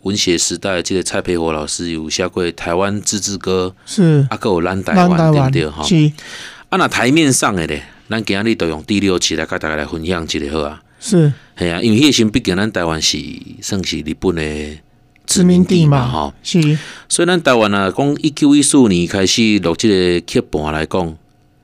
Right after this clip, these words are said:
Speaker 1: 结果卖无好。那大概大约有这十年的时间，到一九，你讲一九二六年吼，
Speaker 2: 是。
Speaker 1: 咱以后才够家己开始录曲盘嘛。
Speaker 2: 对。
Speaker 1: 啊，这十档的期间内底啊，伫台面上，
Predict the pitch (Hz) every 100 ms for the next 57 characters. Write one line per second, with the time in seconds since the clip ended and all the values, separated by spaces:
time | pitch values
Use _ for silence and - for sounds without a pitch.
0 | _ _ - 120 127 110 85 80 76 85
1 | 95 92 80 _ _ _ _ _ 127 131
2 | 92 - 80 87 85 85 82 - 117 -
3 | 78 80 78 80 82 - 82 98 98 101
4 | 110 101 - - 147 123 107 101 107 113
5 | 117 117 123 127 - 85 - 117 101 110
6 | 95 82 78 80 78 165 165 - _ _
7 | - 110 113 107 90 101 107 85 87 78
8 | 73 85 80 98 80 - _ _ _ -
9 | 98 76 71 71 69 _ _ - - -
10 | - 175 - 143 180 170 - - 139 139
11 | 113 110 123 120 82 - 101 87 82 95
12 | 123 113 101 90 82 95 92